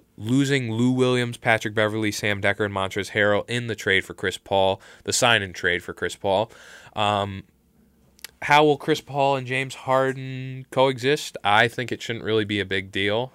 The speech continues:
Um, I think James, people are like, "Oh, well, James Harden needs the ball. Chris Paul needs the ball." I don't think it's gonna, if anyone, I think it's gonna affect, I think it's gonna affect Chris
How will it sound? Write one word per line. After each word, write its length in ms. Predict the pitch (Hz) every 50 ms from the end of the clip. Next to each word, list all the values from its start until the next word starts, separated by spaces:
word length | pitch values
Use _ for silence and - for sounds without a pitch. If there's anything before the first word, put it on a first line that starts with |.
| - -
Um, 400 | - 95 87 85 85 82 85 87 87
I 100 | 95 95
think 220 | - 104 101 92
James, 300 | - 104 104 101 101 - 101 -
people 180 | - 113 110
are 40 | 107
like, 120 | 101 98 95
"Oh, 120 | 101 107 104
well, 140 | 101 101 92
James 300 | - 110 110 113 107 -
Harden 260 | 120 120 127 123 113
needs 160 | 107 101 98
the 80 | 98 92
ball. 240 | 95 95 98 104
Chris 180 | 104 - 127 -
Paul 260 | _ - 120 120 123 123
needs 180 | 110 104 98
the 80 | - 90
ball." 260 | 95 90 95 104 - - - - - - - - -
I 100 | - 123
don't 140 | 156 175
think 160 | 160 165 143 120
it's 80 | 107
gonna, 240 | 113 120 117 110 98 - - - - - -
if 120 | 135 123
anyone, 320 | - 147 165 185 202 202
I 80 | 185 151
think 160 | - 165 151
it's 80 | 139 -
gonna 160 | 139 123 101
affect, 480 | 82 - - - - 113 139 156 - 143
I 80 | - 110
think 140 | 123 123
it's 100 | 123 113
gonna 120 | - 120 110
affect 300 | - - - 117 - -
Chris 240 | - - 120 -